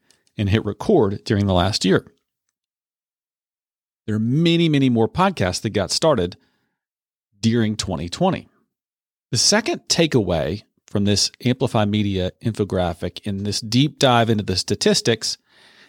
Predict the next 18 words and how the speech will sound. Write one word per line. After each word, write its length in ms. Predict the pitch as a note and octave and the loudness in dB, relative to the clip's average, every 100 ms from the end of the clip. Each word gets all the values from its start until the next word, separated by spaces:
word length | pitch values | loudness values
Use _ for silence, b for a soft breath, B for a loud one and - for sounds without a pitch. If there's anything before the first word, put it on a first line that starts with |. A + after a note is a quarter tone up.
| b - | b -4
is 160 | B2+ A#2 | -2 0
that 200 | C3+ C3 | 0 0
not 440 | B2 D3+ G#3 A#3+ - | 2 2 0 -4 -4
everyone 600 | F3 F#3 G#3+ G#3 F#3 E3+ | -2 0 0 2 2 0
falls 500 | - D#3 C#3 C3 C3+ | 0 2 2 2 0
in 80 | C3+ | -2
love 260 | G#2 F#2+ | -4 -4
with 140 | A2+ - | -6 -4
podcasting. 840 | C#3+ D#3+ C#3+ A#2 E2 - - B2+ _ _ _ _ _ _ _ _ _ _ _ - | 0 0 0 -2 -2 -4 -8 -14 _ _ _ _ _ _ _ _ _ _ _ -6
So 240 | D3+ D#3 _ | -4 -4 _
of 320 | E3+ A3+ C#4+ | 0 2 0
all 280 | - G3 A3 | 0 2 2
the 120 | G3+ | 2
podcasts 580 | D3+ E3+ D3+ - A#2+ - | 2 2 2 0 0 0
listed 520 | A#2+ C3 D3 - G3+ | 0 2 2 0 2
in 120 | E3+ B2+ | 2 2
Apple 320 | B2 - A2+ | 0 0 -2
Podcasts, 680 | A#2 A2 A2 A2 G2+ - | 0 -2 -4 -8 -8 -10